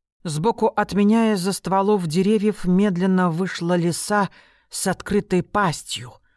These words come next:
Ее клыки угрожающе торчали, пока с них прозрачным ядом капала слюна. Наши глаза встретились. Секунда, и она с диким рыком бросилась ко мне. Бежать пришлось в никуда, лишь бы унестись прочь от бешеного животного.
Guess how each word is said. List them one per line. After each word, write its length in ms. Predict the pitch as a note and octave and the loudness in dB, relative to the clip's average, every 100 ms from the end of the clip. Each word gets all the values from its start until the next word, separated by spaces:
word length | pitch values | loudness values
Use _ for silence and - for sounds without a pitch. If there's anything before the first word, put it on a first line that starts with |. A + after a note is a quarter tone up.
| - - | -18 -4
Ее 360 | F3 F#3 F3 | 0 2 2
клыки 340 | E3 F3 - F3+ | 2 -2 0 0
угрожающе 680 | D#3+ E3+ D#3+ E3+ E3 D3+ D3 | 2 2 2 2 0 0 -2
торчали, 540 | D#3+ - G3 F#3+ E3+ | -2 -2 0 0 0
пока 280 | F3 D#3+ E3 | -2 -2 -2
с 120 | - | 0
них 180 | F3+ - | -2 -2
прозрачным 580 | E3 D3 E3+ E3 - E3 | -2 -2 -2 -2 -2 -2
ядом 480 | C#3+ E3+ D#3 E3 | 0 -2 0 -2
капала 420 | D#3 F3 D#3 D#3+ D3+ | -2 -4 -2 -2 -2
слюна. 520 | - E3 E3 C#3+ A2+ - _ _ _ - | -4 -2 -2 -2 -6 -18 _ _ _ -4
Наши 300 | F3 E3 E3+ | -2 0 0
глаза 320 | E3+ E3 D#3+ | 0 0 -2
встретились. 640 | - F#3 - C3 - - - _ _ | -2 -4 -4 -8 -10 -12 -14 _ _
Секунда, 600 | - F#3 - G3 F#3+ F#3+ - _ _ | -4 -4 0 2 4 2 -4 _ _
и 60 | F3 | -4
она 280 | F3+ F3 E3+ | 0 2 0
с 60 | |
диким 500 | D3+ C#3+ E3 - F3+ | -2 -2 -2 0 2
рыком 500 | E3 F3+ F3 F#3+ F3 | 2 0 -2 0 0
бросилась 520 | D3 D3 E3+ - E3 - | 2 0 -2 -2 -2 -2
ко 120 | E3+ | -2
мне. 220 | C#3+ A#2+ - _ _ _ _ _ | -2 -4 -12 _ _ _ _ _
Бежать 380 | F3 F#3 A#3 F3+ | -2 0 0 0
пришлось 420 | G#3+ G3+ A3+ G#3 | -2 0 0 0
в 80 | E3+ | 2
никуда, 400 | G3+ A3 A3 G3+ | 0 2 2 2
лишь 180 | F3 D#3 | 2 2
бы 100 | E3 | 4
унестись 460 | F#3+ F#3+ - G3+ | 4 2 0 -4
прочь 380 | - - G3 - - | -4 -4 -2 -4 -2
от 140 | F#3+ | 0
бешеного 460 | E3+ F#3+ - F#3+ F#3 | 0 0 2 0 0
животного. 600 | G3 G3+ - D3 C3 | 0 -2 -2 -6 -8